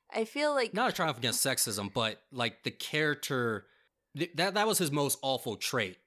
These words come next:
Speaker 2: So seeing this awful character not get away with what he did, I saw that as a triumph and, you know, the comeuppance.
Speaker 1: Wait, that was his most awful trait, not the fact that he murdered a man? <laughs>
Speaker 2: I didn't see much of that. You know,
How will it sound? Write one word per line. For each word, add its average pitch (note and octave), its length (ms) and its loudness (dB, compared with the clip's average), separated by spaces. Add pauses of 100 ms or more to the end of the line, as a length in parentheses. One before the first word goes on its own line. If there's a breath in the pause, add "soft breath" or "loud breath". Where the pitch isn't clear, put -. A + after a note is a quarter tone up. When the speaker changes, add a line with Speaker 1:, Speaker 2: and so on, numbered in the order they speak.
Speaker 2:
So C#3+ 220 2
seeing F3+ 360 4
this C#3 240 2
awful C3+ 360 0
character B2+ 560 0
not A#2 380 0
get B2 100 -2
away A2 280 2
with G#2 240 -4
what A2 120 2
he G2 120 -4
did, G2+ 460 0 (380 soft breath)
I B2+ 140 0
saw A#2 240 2
that G#2 220 0
as G2+ 180 -2
a F#2+ 260 -4
triumph G2+ 540 -2 (400)
and, F#2 500 -4 (360)
you G#2 80 -12
know, F#2 140 -4
the F#2 140 -6
comeuppance. - 880 -4 (340 loud breath)
Speaker 1:
Wait, C4+ 200 -2
that A3+ 160 2
was D#4 160 2
his E4+ 140 -4
most D4 260 -2
awful C4 260 0
trait, C4 240 0
not A#3+ 180 2
the C4 80 -4
fact B3 220 0
that G#3+ 120 0
he A3 120 0
murdered G3 400 2
a B3+ 40 2
man? C#4+ 320 0
<laughs> - 1600 -8
Speaker 2:
I C#4 120 4
didn't C#4 180 4
see C4+ 140 2
much B3 240 2
of D3 80 -2
that. A#2+ 240 0
You F3 80 2
know, F#3 280 4